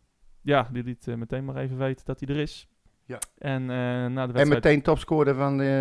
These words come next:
Speaker 2: eh, Eredivisie,
Speaker 1: ik
Speaker 2: hè?
Speaker 1: zeg meteen verkopen.
Speaker 2: Ja.
Speaker 1: Ja.
Speaker 2: Acht, acht miljoen.
Speaker 1: Acht miljoen, plus bonussen.
Speaker 2: Ja.
Speaker 1: Eh, ik zeg, eh, laten we even luisteren naar, eh, de grote man,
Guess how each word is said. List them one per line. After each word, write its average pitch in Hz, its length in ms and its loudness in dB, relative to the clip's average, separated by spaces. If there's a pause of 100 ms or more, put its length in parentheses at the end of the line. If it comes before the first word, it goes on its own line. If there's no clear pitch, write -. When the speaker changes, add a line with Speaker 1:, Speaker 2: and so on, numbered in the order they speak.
(320)
Speaker 2:
eh, 131 120 -2
Eredivisie, 110 480 0
Speaker 1:
ik 110 60 4
Speaker 2:
hè? 127 60 2
Speaker 1:
zeg 135 160 -2
meteen 139 220 0
verkopen. 131 440 -2
Speaker 2:
Ja. 139 180 4 (100)
Speaker 1:
Ja. 127 220 0 (180)
Speaker 2:
Acht, - 320 0
acht 139 200 -2
miljoen. 120 280 4
Speaker 1:
Acht 143 180 0
miljoen, 127 360 4 (160)
plus 143 160 0
bonussen. 120 480 2
Speaker 2:
Ja. 117 180 -4 (560)
Speaker 1:
Eh, 139 400 6
ik 156 120 0
zeg, 156 320 0
eh, 147 60 -2 (320)
laten 147 240 0
we 139 60 2
even 131 120 -2
luisteren 135 360 -2
naar, 120 260 -4 (180)
eh, 120 60 -6
de 120 80 -6
grote 123 260 -2
man, 113 220 -8